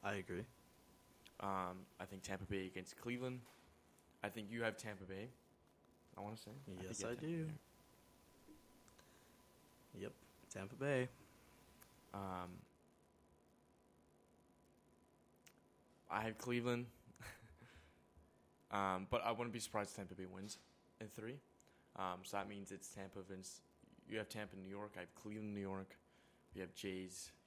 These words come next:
Speaker 2: Houston. Um, you think the Jays are gonna beat Houston, if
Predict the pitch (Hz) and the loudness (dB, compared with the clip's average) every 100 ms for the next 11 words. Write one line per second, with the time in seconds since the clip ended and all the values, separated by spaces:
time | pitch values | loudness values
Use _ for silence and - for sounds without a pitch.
0 | - 110 110 - 113 107 104 - - - | -10 -6 -6 -4 -4 -6 -12 -20 -20 -20
1 | - - - 90 85 87 - - 120 156 | -20 -20 -12 -6 -4 -4 -10 -4 -2 0
2 | 147 120 107 123 113 107 95 - 107 - | 0 2 4 4 4 0 -2 -4 -4 -6
3 | - 104 - 87 90 - | -12 -8 -8 -8 -12 -12